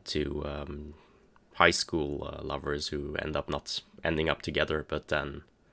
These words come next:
ten years later, he meets his rival, and then his rival has ended up married to, uh, yeah, his love interest, and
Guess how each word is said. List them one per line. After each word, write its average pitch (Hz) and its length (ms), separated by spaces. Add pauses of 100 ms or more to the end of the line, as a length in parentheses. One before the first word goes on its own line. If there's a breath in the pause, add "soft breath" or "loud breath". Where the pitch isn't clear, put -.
(240)
ten 85 200
years 78 220
later, 80 500 (1200)
he - 100
meets 78 280
his 80 160
rival, 76 520 (400 soft breath)
and 80 180
then 76 300 (880)
his 80 160
rival 80 380
has 78 140
ended 78 220
up 78 120
married 76 380
to, 73 400
uh, 76 200 (180)
yeah, 78 200
his 78 180
love 80 200
interest, 76 480
and 73 360